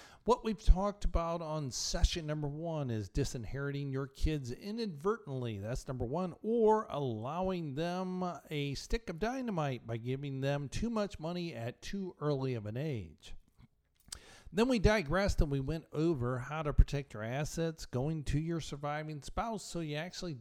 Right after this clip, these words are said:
don't disinherit your kids. And if you're a listener and you have your estate plan and it says, "I love you, spouse, everything's going to you if you survive me, and then if you don't, remainder to our children."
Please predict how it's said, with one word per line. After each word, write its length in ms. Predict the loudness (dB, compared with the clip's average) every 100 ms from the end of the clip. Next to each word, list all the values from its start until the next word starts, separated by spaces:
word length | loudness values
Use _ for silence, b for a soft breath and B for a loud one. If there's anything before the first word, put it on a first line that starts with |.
| -4
don't 240 | -2 -4 -10 -8
disinherit 800 | -6 -6 -8 -10 -8 -8 -8 -8
your 140 | -12
kids. 640 | -8 -8 -6 -12 -14 -20 -20 B B B B
And 80 | 0
if 160 | 0
you're 120 | 2 0
a 40 |
listener 500 | 2 2 0 -2 -4
and 140 | -2
you 100 | 4
have 340 | 6 6 4 -2
your 100 | -4
estate 380 | -2 -4 -2 -2
plan 320 | -2 -4 -4
and 120 | -4
it 200 | -6 -8
says, 580 | -4 -2 0 0 0 0
"I 240 | -2 -2
love 500 | -2 -4 -2 -2 -2
you, 220 | -4 -4
spouse, 960 | -4 -8 -10 -6 -6 -6 -10 -14 -8 -6 -6
everything's 480 | -4 -4 -4 -6 -8
going 380 | -6 -4 -4
to 60 | -4
you 200 | -4 -2
if 160 | -4 -2
you 140 | -4
survive 600 | -4 -6 -4 -2 -4 -4
me, 420 | -6 -4 -4 -6 -6
and 300 | -8 -8 -4
then 300 | -4 -2 -4
if 180 | -6 -6
you 80 |
don't, 420 | -6 0 0 -2 -8
remainder 1000 | -6 -6 -4 -6 -6 -6 -6 -4 -2 -4 -4
to 260 | -4 -4 -4
our 180 | -6
children." 840 | -6 -10 -6 -2 0 0 -6 -12 -20